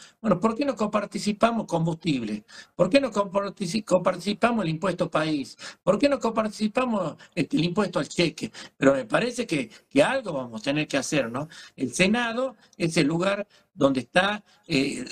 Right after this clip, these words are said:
remarcado el, el, el federalismo. Son tres senadores por provincia. La provincia de Buenos Aires, que tiene la mitad casi de los habitantes de la, del país, tiene tres senadores. Y Tierra del Fuego, quizá una de las más chicas, tiene tres senadores. O sea,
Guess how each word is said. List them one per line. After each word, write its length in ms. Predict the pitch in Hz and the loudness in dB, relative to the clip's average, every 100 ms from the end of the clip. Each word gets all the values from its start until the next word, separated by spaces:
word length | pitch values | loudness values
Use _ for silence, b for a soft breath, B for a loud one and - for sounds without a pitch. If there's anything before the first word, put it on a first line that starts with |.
| - - | -12 -8
remarcado 960 | 131 - 127 202 214 202 - 202 113 - | -6 0 4 4 4 -2 -2 0 0 -2
el, 180 | 139 135 | -4 -4
el, 380 | 127 113 - 127 | -8 -12 -6 -2
el 500 | 127 123 120 113 - _ _ _ | 0 0 -2 -6 -16 _ _ _
federalismo. 840 | 151 165 170 180 190 160 123 - _ _ _ _ | 2 4 2 0 -2 -2 -4 -10 _ _ _ _
Son 360 | - 185 185 - | 4 4 4 2
tres 360 | 240 277 277 - | 2 4 0 -2
senadores 560 | 208 208 214 269 262 | 0 0 2 0 -2
por 200 | - 156 | -8 -8
provincia. 600 | - 165 165 120 123 110 b b b | -2 -2 -2 -4 -8 -12 b b b
La 120 | - | -6
provincia 320 | - 196 226 196 | 2 2 2 0
de 60 | |
Buenos 260 | 180 196 - | -2 -2 -2
Aires, 240 | 233 208 | 0 0
que 80 | 151 | -4
tiene 240 | 170 185 | -2 0
la 120 | 165 143 | 0 0
mitad 380 | 165 - 233 | -2 0 0
casi 280 | 226 190 170 | 2 -2 0
de 60 | 156 | 0
los 80 | 139 | 0
habitantes 400 | 147 165 190 175 | -2 -2 -2 0
de 100 | 143 | -2
la, 140 | 131 - | -2 -2
del 200 | 131 - | -4 2
país, 380 | - 202 254 - | 2 2 -2 -2
tiene 240 | 190 156 | -2 -2
tres 260 | - 196 170 | 0 -2 0
senadores. 540 | 170 156 151 127 113 B B B | 0 0 -2 -2 -6 B B B
Y 100 | - | -4
Tierra 300 | - 208 220 | 4 4 4
del 100 | 208 | -2
Fuego, 260 | 170 220 214 | -2 -2 -2
quizá 320 | 185 175 190 | -4 0 0
una 140 | 190 | 0
de 60 | 180 | -2
las 120 | 151 | -2
más 160 | 147 170 | 0 -2
chicas, 340 | - 240 214 | -2 -2 -2
tiene 240 | 175 175 147 | -2 -2 -2
tres 260 | - 170 | -2 -2
senadores. 480 | 165 139 135 127 113 | 0 0 0 0 -4
O 300 | - - - | -10 -20 -4
sea, 320 | - 170 135 | 2 4 2